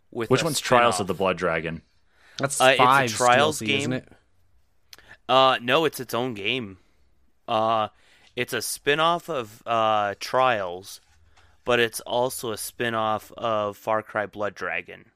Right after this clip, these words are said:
Speaker 2: Oh,
Speaker 1: So it occurs
Speaker 2: yeah.
Speaker 1: in the world of Far Cry Blood Dragon, but it's a Trials game, and it actually has a story that has to do with F-, uh, Far Cry Blood Dragon.
Speaker 2: Okay.
Speaker 1: Just loosely. It's really bizarre.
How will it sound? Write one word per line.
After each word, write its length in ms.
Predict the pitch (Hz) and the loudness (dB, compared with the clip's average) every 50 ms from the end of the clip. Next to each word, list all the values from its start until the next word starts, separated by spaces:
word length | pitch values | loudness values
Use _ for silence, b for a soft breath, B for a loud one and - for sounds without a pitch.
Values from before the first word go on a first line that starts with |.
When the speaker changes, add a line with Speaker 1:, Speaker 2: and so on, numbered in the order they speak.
| _ B B B B B B B - | _ B B B B B B B 0
Speaker 2:
Oh, 580 | - 160 175 185 190 190 190 190 190 190 185 180 | 2 2 4 4 2 2 2 2 2 2 2 2
Speaker 1:
So 280 | - 120 175 - - - | 4 4 4 4 2 0
it 160 | - - 123 | 0 0 0
occurs 540 | - - - - - 143 - - 110 98 92 | 0 0 0 0 2 2 0 0 -2 -2 -2
Speaker 2:
yeah. 60 | 87 85 | -2 -4
Speaker 1:
in 120 | - 131 | -4 -4
the 60 | 135 123 | -4 -4
world 360 | 120 127 123 120 120 117 - | -2 -2 0 0 0 -2 -4
of 80 | 110 - | -10 -6
Far 220 | - 120 113 110 | -2 -2 -2 -2
Cry 220 | - - 117 113 107 | -2 -4 -4 -4 -4
Blood 300 | 101 110 113 113 107 107 | -4 -4 -4 -4 -4 -4
Dragon, 560 | - 107 101 95 95 95 - 98 95 95 _ _ _ _ _ _ _ _ _ _ | -10 -8 -6 -6 -8 -8 -12 -16 -16 -16 _ _ _ _ _ _ _ _ _ _
but 160 | _ 113 113 110 | _ -2 0 0
it's 160 | 110 - - | -2 -6 -8
a 60 | 104 | -14
Trials 560 | - - - 107 107 107 107 104 101 101 - | -14 -6 -2 0 2 2 2 0 -2 -6 -10
game, 320 | - 107 101 98 98 95 - | -12 -10 -10 -10 -12 -12 -12
and 160 | - 113 110 | -10 -8 -6
it 100 | 107 107 | -4 -2
actually 420 | 110 110 110 - - - 120 113 101 | 0 0 0 -2 -4 -8 -8 -8 -4
has 220 | 107 110 107 101 | -2 -4 -2 -2
a 80 | 107 101 | -6 -8
story 580 | - - - - 113 110 113 110 107 104 101 101 | -8 -12 -8 -6 -4 -2 -2 -2 -2 -4 -6 -10
that 200 | - 104 98 - | -8 -6 -6 -4
has 260 | 95 101 104 104 - | -2 -4 -4 -4 -6
to 100 | - 104 98 | -12 -14 -14
do 240 | 95 104 104 101 | _ -10 -10 -10
with 240 | 98 95 92 - - _ _ 107 | -10 -12 -14 -16 -20 _ _ -18
F-, 80 | 101 _ _ _ | -18 _ _ _
uh, 280 | - 110 104 95 92 95 - _ _ _ _ _ _ _ _ _ _ _ _ _ _ _ _ _ _ | -6 -6 -4 -4 -6 -8 -10 _ _ _ _ _ _ _ _ _ _ _ _ _ _ _ _ _ _
Far 260 | _ - 113 107 101 | _ -2 0 0 0
Cry 180 | - - 104 104 | 0 -4 -6 -6
Blood 240 | 92 - 98 98 87 | -6 -8 -10 -10 -8
Dragon. 380 | - 92 87 85 85 - - _ _ _ _ _ _ _ _ _ _ _ _ _ _ _ _ _ _ _ _ _ _ _ _ - _ - | -8 -8 -8 -8 -10 -18 -20 _ _ _ _ _ _ _ _ _ _ _ _ _ _ _ _ _ _ _ _ _ _ _ _ -20 _ -12
Speaker 2:
Okay. 380 | - 98 92 90 92 104 110 - _ _ _ _ _ _ _ _ _ _ _ _ | -6 -4 -2 -2 -2 -4 -6 -12 _ _ _ _ _ _ _ _ _ _ _ _
Speaker 1:
Just 240 | - 123 120 - - | -4 -2 -2 -2 -4
loosely. 680 | 123 117 120 127 127 120 - - - 110 101 90 87 | -8 -2 -2 -2 -2 -2 -4 -8 -8 -8 -8 -4 -6
It's 160 | 120 120 - | -6 -6 -6
really 440 | 127 117 113 117 117 117 113 110 110 104 | -8 -6 -6 -4 -2 -2 -2 -2 -4 -6
bizarre. 640 | 98 110 101 101 104 98 92 85 85 92 95 - | -6 -8 -6 -4 -4 -2 -4 -4 -6 -10 -16 -18